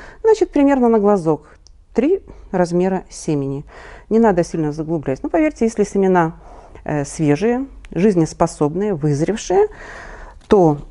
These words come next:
большой беды не будет, если дрогнет рука, и вы насыпите немножко больше. Всё равно семена найдут себе дорогу. Корень пойдёт вниз, а ростки пойдут вверх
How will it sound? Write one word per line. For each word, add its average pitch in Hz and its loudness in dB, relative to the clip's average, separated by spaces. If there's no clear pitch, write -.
большой 190 0
беды 185 0
не 151 0
будет, 190 0
если 165 -4
дрогнет 160 -2
рука, 220 0
и 156 -10
вы 160 -6
насыпите 165 -8
немножко 160 -4
больше. 156 -2
Всё - -6
равно 196 -2
семена 175 -4
найдут 151 -6
себе 151 -6
дорогу. 139 -2
Корень 139 0
пойдёт - -8
вниз, 277 0
а - -10
ростки - -8
пойдут 139 -4
вверх 202 -2